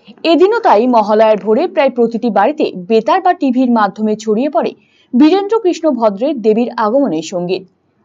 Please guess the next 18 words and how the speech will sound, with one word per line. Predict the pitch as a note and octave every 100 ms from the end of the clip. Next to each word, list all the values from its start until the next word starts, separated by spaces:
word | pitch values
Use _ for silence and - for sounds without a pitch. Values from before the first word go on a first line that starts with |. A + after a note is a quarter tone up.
| _ _ _
সেই | - F#4 F4
সঙ্গে | A4+ F#4+ A3
বিভিন্ন | A3 B3 A#3 A#3+ A#3+
নদীর | G#3+ G#3 G#3 G3
ঘাটে | G3 G#3
চলে | G3+ A3+ D#4+ - _
পূর্বপুরুষদের | D4 D4+ F#4 F#4+ F4+ F4+ F4 E4+
উদ্দেশ্যে | C4 A3+ E4 - G#3+
তর্পণের | A3+ A#3+ B3+ D4 F#3+
তোড়জোড়। | - F3 E3 F#3+ - _ _ _ -
বুধবার | G#3+ A3 A3 E4 -
এই | A#3 D#4
পুণ্যতিথিতে | E4+ E4+ E4 D#4+ D#4 F4 A#3+ - _ _ -
পূর্বপুরুষদের | E4+ E4+ G#4+ G#4+ F#4 F#4 F4+ F4+
আত্মার | A#3 G3+ A3 G#3
উদ্দেশ্যে | A3 G#3 D#4 D#4 C4 -
রায়গঞ্জ | - F#3+ F3 F3+ F3+
সহ | G3+ G#3+ C#4